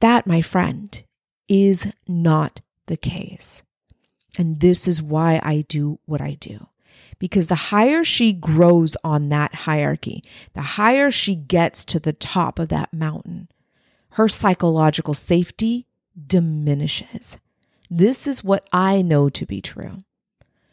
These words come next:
The more she becomes this exclusive, almost anomaly of a, of a leader, a female leader in, in the C-suite, her psychological safety decreases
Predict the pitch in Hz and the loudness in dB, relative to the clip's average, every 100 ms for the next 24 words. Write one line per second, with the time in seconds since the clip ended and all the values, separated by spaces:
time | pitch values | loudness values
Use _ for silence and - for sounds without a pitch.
0 | _ _ _ _ 160 165 175 175 190 220 | _ _ _ _ -4 0 2 2 2 2
1 | 226 226 - _ - - - 185 170 - | 2 0 -8 _ -8 -4 -2 -2 -4 -4
2 | - 202 190 185 180 - - _ - 170 | 0 2 2 0 -2 -4 -10 _ -6 0
3 | 185 - 180 - - - 196 190 214 214 | 0 0 -4 -4 -6 -4 0 2 4 2
4 | - 175 - 175 180 180 165 - 180 156 | 0 0 0 -2 0 0 -2 -4 -4 -4
5 | 147 156 196 220 165 156 - - 180 156 | -2 0 2 2 -2 -4 -6 -4 -2 2
6 | 160 - 175 156 147 175 180 165 156 - | 0 0 -2 0 2 2 2 0 -2 -4
7 | 165 - 220 196 160 156 156 147 139 - | -6 -2 2 2 2 2 2 2 -2 -4
8 | 165 143 - 208 - - 127 - _ _ | -2 -2 -2 -4 -4 -8 -10 -12 _ _
9 | _ _ - - 220 208 - 175 165 160 | _ _ -20 -2 2 4 4 2 2 4
10 | 147 147 - 143 - 147 - 139 139 - | 4 2 -2 -4 -2 -2 -4 -8 -10 -10
11 | - 147 - 143 135 - | -10 -10 -8 -12 -12 -18